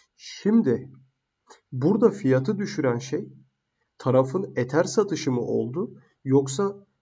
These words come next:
bunu duyan akıllıların korkudan satış yapması mı oldu? Bunu bir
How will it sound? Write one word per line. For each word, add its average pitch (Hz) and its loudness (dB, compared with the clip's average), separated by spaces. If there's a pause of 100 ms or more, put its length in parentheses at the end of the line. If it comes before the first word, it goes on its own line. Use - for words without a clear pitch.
(100)
bunu 165 2
duyan 131 2
akıllıların 147 2
korkudan 139 0
satış 175 -4
yapması 113 -4
mı 107 -6
oldu? - -10 (920)
Bunu 147 2
bir 165 0